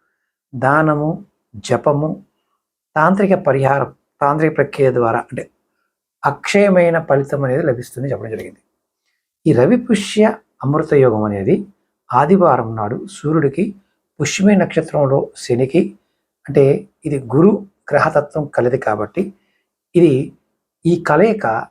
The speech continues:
స్థిరమైన సంపదని ఇస్తుందని వివరించడం జరిగింది. అలాగే ఇంకొక గ్రంథం శారదా తిలకం. ఈ గ్రంథంలో మంత్ర ఉపాసన గురించి చెబుతూ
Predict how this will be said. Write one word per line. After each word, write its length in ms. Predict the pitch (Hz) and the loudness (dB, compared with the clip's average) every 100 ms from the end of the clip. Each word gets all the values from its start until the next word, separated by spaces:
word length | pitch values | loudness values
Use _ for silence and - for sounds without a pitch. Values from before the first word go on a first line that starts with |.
| _ | _
స్థిరమైన 640 | _ - 160 214 214 202 | _ 0 2 4 2 2
సంపదని 840 | 170 - - 143 165 170 147 175 196 - | 0 -4 -8 -8 -2 0 2 -2 -6 -10
ఇస్తుందని 580 | 135 _ 131 120 185 196 _ _ | -14 _ -6 -2 -4 -4 _ _
వివరించడం 380 | 123 117 107 143 | -2 -2 0 0
జరిగింది. 420 | 135 107 98 95 _ _ _ _ _ _ _ - | 2 0 -8 -10 _ _ _ _ _ _ _ -4
అలాగే 480 | 160 196 156 131 - _ _ _ - | 0 0 0 0 -4 _ _ _ -4
ఇంకొక 320 | 190 202 - | 0 0 0
గ్రంథం 480 | 135 147 117 117 - | 0 0 -2 -4 -12
శారదా 440 | - - 139 143 139 | -10 -2 2 2 0
తిలకం. 360 | - - - - _ _ _ _ _ _ _ _ _ - | -4 -12 -14 -18 _ _ _ _ _ _ _ _ _ 2
ఈ 120 | 190 | 4
గ్రంథంలో 760 | 190 185 202 185 107 104 135 - _ _ _ _ - | 4 4 2 2 -2 -6 -6 -8 _ _ _ _ -6
మంత్ర 420 | 127 156 214 233 | -2 0 0 0
ఉపాసన 500 | 139 139 202 208 202 | -2 2 2 4 2
గురించి 280 | 160 160 151 | 0 -4 -6
చెబుతూ 500 | - 131 - 190 208 | -10 -8 -8 -8 -8